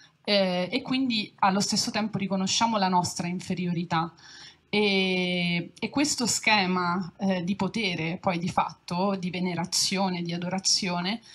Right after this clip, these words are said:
eh, è lo schema, eh, all'interno del quale, mm, se vogliamo, è possibile far rientrare con mille sfumature tutte le relazioni che ci sono in questo romanzo.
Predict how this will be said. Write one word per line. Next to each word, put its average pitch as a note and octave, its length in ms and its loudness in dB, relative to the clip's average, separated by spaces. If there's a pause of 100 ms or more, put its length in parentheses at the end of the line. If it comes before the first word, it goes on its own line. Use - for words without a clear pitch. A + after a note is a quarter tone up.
(280)
eh, F3+ 540 0
è B3 240 4
lo A3 140 -2
schema, G#3+ 840 2
eh, - 260 -4
all'interno G3+ 960 2
del G3 220 -2
quale, G#3+ 560 2
mm, G3 180 0
se G3 220 -2
vogliamo, G#3 500 2
è F#3+ 100 0
possibile F#3+ 540 0
far F#3 160 -2
rientrare F#3+ 500 2
con F#3+ 160 -2
mille A3+ 300 0
sfumature G#3 640 -2
tutte G3+ 480 -4
le F#3+ 140 0
relazioni F#3 580 0
che F3+ 80 -4
ci - 180 0
sono E3 220 -2
in E3+ 100 0
questo - 360 -4
romanzo. E3 640 -4